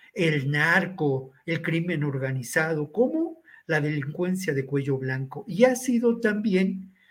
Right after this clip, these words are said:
un elemento importante utilizado por la reacción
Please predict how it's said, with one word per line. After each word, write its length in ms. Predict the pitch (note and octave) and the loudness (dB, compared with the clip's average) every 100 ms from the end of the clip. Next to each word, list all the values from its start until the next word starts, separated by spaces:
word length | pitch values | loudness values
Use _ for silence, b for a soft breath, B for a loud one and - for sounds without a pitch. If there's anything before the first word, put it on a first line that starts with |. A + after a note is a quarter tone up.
| b b | b b
un 160 | G3+ G#3 | 0 2
elemento 540 | E3+ E3 F3 F#3 F#3 | 2 0 2 0 0
importante 920 | D#3 C#3 D3 C3+ F3+ E3 D#3+ E3 E3+ b b | -4 -2 -4 0 2 2 0 -6 -10 b b
utilizado 960 | - A#3+ G#3 F3 E3 - F3+ E3+ D#3 C#3+ | 2 4 4 2 0 4 4 4 2 0
por 220 | C3+ C3 | 0 0
la 140 | C3+ | 0
reacción 680 | C3+ C3+ - - E3+ G#3+ - | 0 -2 -2 2 2 2 -6